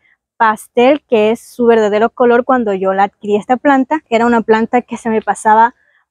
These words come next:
pudriendo en la maceta. La verdad que por, si no la regaba, se le caía muchas sus hojas, y si la regaba, pues en cambio se me podría sin darme cuenta.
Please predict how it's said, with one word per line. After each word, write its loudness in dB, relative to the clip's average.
pudriendo 2
en -4
la 0
maceta. -4
La 2
verdad 0
que -4
por, 0
si -4
no 2
la 4
regaba, 2
se -4
le -2
caía 0
muchas -4
sus -6
hojas, -4
y -12
si -4
la 0
regaba, 0
pues -6
en -6
cambio -2
se 0
me 2
podría 0
sin 0
darme -2
cuenta. -10